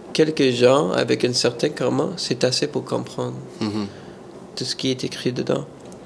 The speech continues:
Speaker 1: Il y a un passage de, je pense, comme vingt-cinq paragraphes. Puis après ça, il y a une, une, une, euh,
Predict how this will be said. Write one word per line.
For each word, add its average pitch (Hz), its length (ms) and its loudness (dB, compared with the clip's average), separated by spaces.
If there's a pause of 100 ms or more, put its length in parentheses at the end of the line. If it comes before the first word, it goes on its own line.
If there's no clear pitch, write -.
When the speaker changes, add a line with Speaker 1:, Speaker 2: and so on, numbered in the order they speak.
(500)
Speaker 1:
Il 131 60 4
y - 20 10
a 127 40 10
un 123 100 8
passage 139 600 6
de, 123 240 6
je - 120 -4
pense, 131 280 2
comme 127 400 2
vingt-cinq 139 540 4
paragraphes. 120 880 2 (720)
Puis 123 120 6
après 120 240 4
ça, 147 220 6
il 135 80 4
y 127 80 10
a 123 80 8
une, 123 160 2 (460)
une, 123 400 2 (280)
une, 131 160 0
euh, 131 200 -2